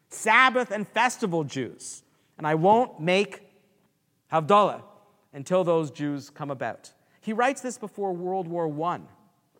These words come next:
And when he's buried, those words are etched onto the side of his tomb. And Sutzkever <laughs> imagines himself going to the tomb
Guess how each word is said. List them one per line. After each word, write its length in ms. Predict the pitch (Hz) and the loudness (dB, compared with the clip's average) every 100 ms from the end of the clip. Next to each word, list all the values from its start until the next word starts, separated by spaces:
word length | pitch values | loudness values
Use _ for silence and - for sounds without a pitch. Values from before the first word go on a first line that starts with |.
| _ _ _ _ _ _ _ _ | _ _ _ _ _ _ _ _
And 100 | 160 | -6
when 100 | 160 | -4
he's 120 | 170 135 | -4 -2
buried, 540 | 196 262 196 147 151 - _ - | 0 2 2 0 -6 -16 _ -6
those 240 | 151 165 | -4 -2
words 320 | 147 165 165 160 | -2 0 0 -2
are 140 | 147 - | -6 -4
etched 300 | 151 - 151 | -4 -4 -8
onto 180 | 143 139 | -8 -10
the 80 | |
side 360 | 135 - 135 143 | -8 -2 -2 -2
of 80 | 135 | -6
his 140 | 120 | -12
tomb. 460 | - 170 139 90 - - - _ _ | -10 -8 -8 -10 -18 -20 -20 _ _
And 120 | 160 160 | -8 -4
Sutzkever 560 | 262 294 - 233 233 | -4 -4 -4 -2 -2
<laughs> 0 | |
imagines 720 | 190 165 175 247 277 254 240 247 | -2 -4 -2 0 0 -2 -8 -8
himself 460 | 226 - 196 185 | -6 -2 -2 -2
going 320 | 165 180 208 196 | -4 -2 -2 -4
to 80 | |
the 80 | 175 | -8
tomb 500 | 170 170 151 107 117 | -6 -6 -4 -6 -14